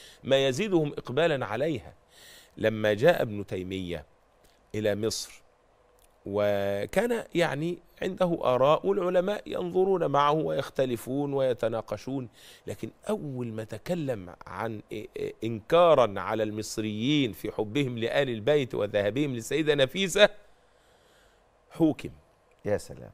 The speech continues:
Speaker 1: بس أنت كده، يعني، أتيت إلى خط أحمر لدى أهل مصر.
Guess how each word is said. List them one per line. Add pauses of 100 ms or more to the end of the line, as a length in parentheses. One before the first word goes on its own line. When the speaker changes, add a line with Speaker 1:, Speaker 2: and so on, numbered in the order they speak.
Speaker 1:
بس
أنت
كده، (420)
يعني، (160)
أتيت
إلى
خط (120)
أحمر (420)
لدى
أهل
مصر.